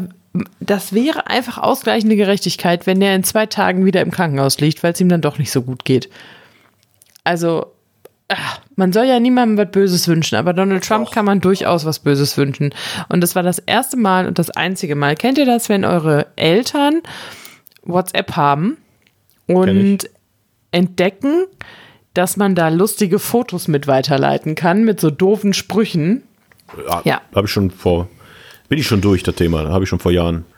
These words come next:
Speaker 2: erlebt, ja.
Speaker 1: Ah, hast du deine Mutter schon blockiert <laughs> oder was bei
Speaker 2: Genau.
Speaker 1: WhatsApp?
Speaker 2: Nee, nee, die, das macht die öfter. Das, das wäre jetzt nichts Neues, ja.
Speaker 1: Genau, also meine Mutter macht das auch sehr regelmäßig und ich ignoriere das immer konsequent. Also ich kommentiere diese Fotos nicht, auch die Videos nicht, ich
Speaker 2: <laughs>
Speaker 1: ignoriere das einfach.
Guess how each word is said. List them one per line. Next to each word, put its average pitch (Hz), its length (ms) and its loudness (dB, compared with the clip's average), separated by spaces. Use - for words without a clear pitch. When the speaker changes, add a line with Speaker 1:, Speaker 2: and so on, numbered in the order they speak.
Speaker 2:
erlebt, 82 360 -2
ja. 92 240 -4
Speaker 1:
Ah, 196 80 -4
hast - 120 -4
du - 40 -2
deine 196 180 0
Mutter 214 260 0
schon 190 160 0
blockiert 180 640 0
<laughs> - 40 -6
oder 247 320 0
was 240 220 -2
bei 143 80 -2
Speaker 2:
Genau. 170 300 2
Speaker 1:
WhatsApp? 190 300 -4
Speaker 2:
Nee, 180 160 0
nee, 220 80 2
die, 120 100 -4
das - 200 -2
macht 175 240 -2
die 143 60 2
öfter. 92 320 0
Das, 107 120 -4
das 131 100 -10
wäre 117 180 2
jetzt 123 140 0
nichts 110 160 -4
Neues, 87 280 -6
ja. 92 180 -10
Speaker 1:
Genau, 208 280 2
also 190 240 -2
meine 233 220 0
Mutter 220 220 2
macht 196 160 0
das 190 100 -2
auch 202 140 0
sehr 196 180 -2
regelmäßig 226 600 2
und 190 120 2
ich 196 100 0
ignoriere 196 460 2
das 160 160 -2
immer 139 240 -2
konsequent. 208 840 -2
Also 175 220 0
ich - 300 -4
kommentiere 214 560 2
diese 208 200 0
Fotos 202 360 0
nicht, 208 320 2
auch 170 100 0
die 170 200 -2
Videos 185 380 2
nicht, 185 240 2
ich - 160 -2
Speaker 2:
<laughs> - 0 -
Speaker 1:
ignoriere 156 400 0
das 147 160 -4
einfach. 147 440 -2